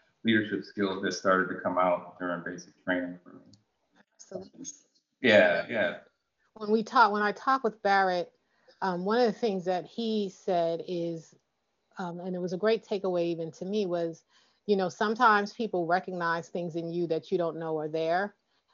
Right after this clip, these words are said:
Speaker 2: and that you have to trust that what they recognize in you is actually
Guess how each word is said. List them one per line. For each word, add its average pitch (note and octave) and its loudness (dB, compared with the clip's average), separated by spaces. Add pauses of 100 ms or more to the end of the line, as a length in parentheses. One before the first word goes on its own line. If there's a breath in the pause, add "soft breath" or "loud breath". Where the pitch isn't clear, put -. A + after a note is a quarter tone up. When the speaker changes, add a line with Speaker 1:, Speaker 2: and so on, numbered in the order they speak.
(140)
Speaker 2:
and F3+ -2
that F#3+ -2
you G#3 0
have F#3 2
to E3 -12
trust - 0 (760)
that G3 4
what F3+ 0
they G3 2
recognize F#3 -2
in E3 -6
you E3 -4
is E3 -4
actually D#3+ -4